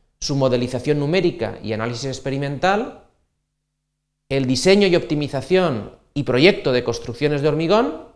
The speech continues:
y construcción industrializada y prefabricación. ¿En qué ámbitos podrás trabajar una vez finalizado este máster?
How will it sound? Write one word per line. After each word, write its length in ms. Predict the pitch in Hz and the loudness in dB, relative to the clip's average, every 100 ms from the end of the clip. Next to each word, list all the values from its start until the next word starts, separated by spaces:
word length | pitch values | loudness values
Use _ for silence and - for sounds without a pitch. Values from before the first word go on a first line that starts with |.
| _ _ _ _ _ _ _ _ | _ _ _ _ _ _ _ _
y 140 | 214 | -2
construcción 840 | - 175 - 139 - 156 165 185 - | 2 2 0 -8 -2 2 2 0 -4
industrializada 960 | 135 135 - 131 117 117 131 147 160 - | -6 -6 -6 -4 -4 -2 0 0 -2 -2
y 140 | 147 | -6
prefabricación. 800 | 147 135 120 107 98 92 - - _ _ _ _ _ _ _ _ _ _ _ _ _ _ _ _ _ _ _ _ _ _ _ _ _ _ _ _ _ _ _ | -4 -6 -6 -6 -8 -10 -14 -18 _ _ _ _ _ _ _ _ _ _ _ _ _ _ _ _ _ _ _ _ _ _ _ _ _ _ _ _ _ _ _
¿En 120 | 156 156 | -6 4
qué 140 | 226 | 4
ámbitos 500 | 233 226 226 233 233 | 4 0 2 2 2
podrás 460 | - 143 170 185 - | 0 2 2 2 0
trabajar 640 | 170 139 - 160 180 - | 4 4 2 2 2 0
una 200 | 147 135 | -4 0
vez 360 | 147 170 - - | 0 0 -4 -10
finalizado 720 | 143 127 123 139 139 147 147 | -6 -6 -6 -4 -2 0 0
este 240 | 139 127 | -2 -2
máster? 480 | 139 143 - 92 | -2 -4 -6 -12